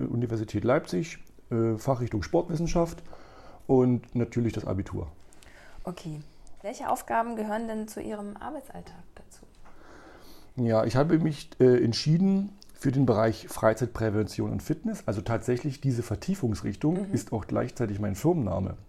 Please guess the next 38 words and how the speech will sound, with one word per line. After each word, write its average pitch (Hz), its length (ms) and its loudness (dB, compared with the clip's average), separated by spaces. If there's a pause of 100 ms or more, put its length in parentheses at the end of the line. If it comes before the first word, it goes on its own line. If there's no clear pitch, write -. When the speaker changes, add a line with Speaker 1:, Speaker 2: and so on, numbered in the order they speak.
(560)
Speaker 1:
Ähm, 110 560 2
und 110 160 0 (320)
daraus 135 420 2
geht 143 160 0
hervor, 147 640 0
es 107 140 -6
ist 127 160 -4
ein, 123 100 2
doch 135 160 0
ein 135 80 0
ganz 120 160 0
schönes 123 300 0
Spektrum. - 480 -4 (640)
Es 104 80 0
ist 113 60 2
nicht 117 120 2
nur 123 160 2
ein 107 300 2
kleiner 120 320 4
Bereich 104 380 2
irgendwo, 101 340 -2
sondern, 127 400 0
äh, 113 280 -2
der 113 120 -2
Bereich 107 320 -2
Freizeitprävention 117 800 -4
und 107 60 -4
Fitness, 151 440 -2 (160)
die 117 80 0
Prävention 120 540 0
natürlich. 160 520 0 (600)
Da 120 260 6
unterscheiden 110 480 0
wir 113 60 0
einmal 110 240 -2
in 104 60 0
die 98 80 2
Primärprävention 165 880 0